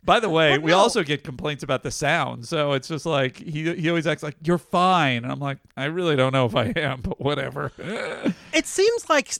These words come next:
Speaker 2: in some episodes you guys come in real hot. You've got the music high and you guys are real loud, and then it settles in to me.
Speaker 1: Yeah, well, it's 'cause he's making adjustments as he's going.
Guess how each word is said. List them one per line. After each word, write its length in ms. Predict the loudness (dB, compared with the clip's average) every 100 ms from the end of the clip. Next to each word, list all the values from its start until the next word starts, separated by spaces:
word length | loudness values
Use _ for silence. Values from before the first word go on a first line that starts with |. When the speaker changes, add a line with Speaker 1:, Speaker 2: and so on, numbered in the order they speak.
| 2
Speaker 2:
in 140 | 2
some 300 | 4 2 4
episodes 420 | 0 0 -2 -2
you 60 | -2
guys 240 | -2 -2
come 260 | -4 -2 0
in 240 | 0 0
real 300 | -2 0 0 0
hot. 340 | 0 0 0
You've 120 | -6
got 160 | -10 -10
the 80 | -8
music 400 | -6 -4 -4 -8
high 260 | -4 -2 -2
and 180 | -4 -4
you 60 |
guys 260 | 0 0 -2
are 80 | -8
real 220 | -8 -4
loud, 300 | 0 0 2
and 100 | 0
then 100 | 0
it 100 | -4
settles 440 | -6 -2 -2 -4
in 240 | -6 -8 -8
to 140 | -8
me. 160 | -6 0
Speaker 1:
Yeah, 220 | 2 2
well, 100 | 0
it's 100 | -2
'cause 160 | -4 -2
he's 220 | -2 -2
making 280 | -2 -2 -4
adjustments 580 | 0 2 2 -4 -8
as 320 | -6 -2 -2 -2
he's 280 | -6 -6
going. 540 | -2 2 2 -2 -12